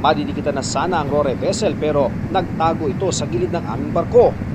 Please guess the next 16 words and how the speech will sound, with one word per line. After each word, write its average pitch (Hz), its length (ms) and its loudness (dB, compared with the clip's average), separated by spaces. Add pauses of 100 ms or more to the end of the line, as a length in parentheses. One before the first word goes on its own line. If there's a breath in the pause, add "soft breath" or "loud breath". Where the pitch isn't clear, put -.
(1600)
Wala 285 240 6
nang 233 140 -2
patayan 170 480 0
ang 143 100 -6 (140)
tubig 185 240 -2
ng 151 160 -4
barko 147 320 0
ng 139 160 -4
China. 214 400 0 (2750)
Sunod 175 300 0
naming 139 320 -4
nakita 131 480 -4
ang 131 80 -6
mga 135 160 -4
militia 127 320 -6
vessel 156 320 -4